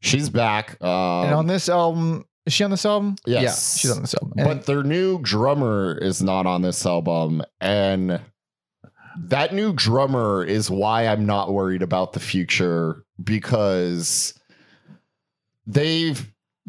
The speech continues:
Speaker 1: never, f-, they haven't, like, felt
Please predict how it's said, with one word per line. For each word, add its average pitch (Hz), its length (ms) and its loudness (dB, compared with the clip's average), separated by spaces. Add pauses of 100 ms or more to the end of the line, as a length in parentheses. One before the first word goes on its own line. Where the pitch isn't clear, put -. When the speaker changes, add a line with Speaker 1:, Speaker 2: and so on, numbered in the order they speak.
(280)
Speaker 1:
never, 120 340 0
f-, 117 340 -2 (200)
they 113 240 2
haven't, 143 460 -2
like, 117 260 0
felt 113 440 0